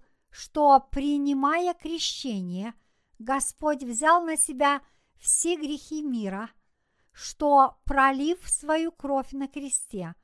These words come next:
Он понёс наказание за все грехи мои, и что, восстав из мёртвых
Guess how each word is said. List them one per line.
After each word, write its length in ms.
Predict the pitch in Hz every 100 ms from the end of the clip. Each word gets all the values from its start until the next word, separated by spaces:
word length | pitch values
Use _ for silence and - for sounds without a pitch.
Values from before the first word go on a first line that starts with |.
| _ _ _ _ -
Он 260 | 240 240
понёс 680 | 233 262 254 262 302 330 -
наказание 1120 | 277 262 285 - 330 262 220 185 185 202 240 247 _ _ _ _ -
за 280 | 214 226 240
все 420 | 214 - 311 349
грехи 800 | 294 294 311 - - 277 277 277 _ _ -
мои, 680 | 240 269 285 254 202 208 - _ _ _ _ _ _ _ _ -
и 160 | 269
что, 560 | 262 - - 269 254 240 _ _ _ _ -
восстав 880 | 214 240 240 - - - 277 349 - -
из 300 | 339 370 330
мёртвых 760 | 277 240 190 190 226 262 -